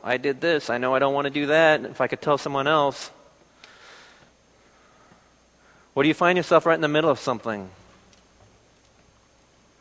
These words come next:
There's gotta be a certain sense of confession before you can move on. Something that, okay, if you don't wanna talk about it, that's okay, but something that God knows that you've done, that you gotta come clean with God,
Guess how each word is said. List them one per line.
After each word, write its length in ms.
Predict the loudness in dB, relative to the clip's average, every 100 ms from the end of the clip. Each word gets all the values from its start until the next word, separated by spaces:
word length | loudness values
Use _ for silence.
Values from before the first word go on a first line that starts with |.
| _ _ _ _ _ _ _ _ -20 -20 -20 -20 _
There's 120 | -4
gotta 220 | 4 4 4
be 80 |
a 40 | 2
certain 260 | 0 -2
sense 220 | -2 -4 -4
of 120 | -10
confession 580 | -8 0 0 0 -6 -10 -16 -20 -20 -20 -20 _ -20 _ _ -12
before 240 | -6 -2
you 100 | -2
can 160 | -2 -4
move 220 | -4 -2
on. 320 | 0 0 0 -4 -2
Something 380 | 2 4 4 8
that, 280 | 8 6 -2 -8
okay, 220 | -2 0
if 100 | 0
you 60 | 0
don't 80 | 2
wanna 160 | 2
talk 220 | 6 6
about 260 | 8 6 6
it, 100 | 6
that's 220 | 4 4
okay, 340 | 2 4 4 4
but 140 | 2
something 420 | -2 -2 -2 -6 -10 -12
that 120 | -8 4
God 320 | 8 8 6
knows 340 | 4 2 0
that 100 | -4
you've 200 | -6 -6
done, 460 | -2 -2 -2 -6 -12 -18 _ _ _ _ _ _ _ _ _ _ _ _ _ -12
that 100 | -6
you 80 | 2
gotta 180 | 4
come 160 | 2 -2
clean 220 | -6 -6
with 80 | -4
God, 420 | -2 0 0 -4